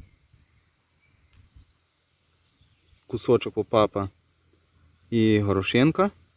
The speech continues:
Тут буде стік зернових і флет. Флет вісімдесят грам.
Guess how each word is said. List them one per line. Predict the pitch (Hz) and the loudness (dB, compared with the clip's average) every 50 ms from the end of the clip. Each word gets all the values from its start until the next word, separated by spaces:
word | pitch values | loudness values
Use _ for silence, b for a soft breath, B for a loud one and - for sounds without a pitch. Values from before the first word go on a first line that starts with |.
| _ _ _ _ _ _ _ _ _ _ _ _ _ _ _ _ _ _ - _ - - _ - - b b b b b b b _ _ | _ _ _ _ _ _ _ _ _ _ _ _ _ _ _ _ _ _ -20 _ -20 -20 _ -20 -20 b b b b b b b _ _
Тут | - - 131 120 | 0 0 0 2
буде | 110 120 123 117 113 110 107 104 - _ _ _ - | 4 4 4 6 6 4 2 0 -4 _ _ _ -20
стік | - - - - 120 110 - - - _ _ _ - _ _ _ _ _ _ - - | -20 -10 -2 -2 -2 -2 -2 -6 -20 _ _ _ -20 _ _ _ _ _ _ -18 -10
зернових | 98 101 113 104 113 110 107 113 131 156 185 185 - - _ _ _ _ _ - | -4 -2 0 2 2 2 4 4 4 4 4 0 -4 -16 _ _ _ _ _ -4
і | 143 143 143 135 | 0 0 0 0
флет. | - - - 101 85 82 - - - - _ - - - - - - - B B B B B B B - - - | 0 -4 -6 -4 -4 -6 -8 -14 -20 -20 _ -20 -20 -20 -20 -20 -20 -20 B B B B B B B -20 -14 -4
Флет | - 139 139 131 127 | 0 2 2 2 0
вісімдесят | 113 - - 113 110 104 101 - 117 104 - | -4 -6 -6 -6 -4 -4 -4 -6 -6 -8 -6
грам. | 101 90 80 82 | -6 -8 -8 -8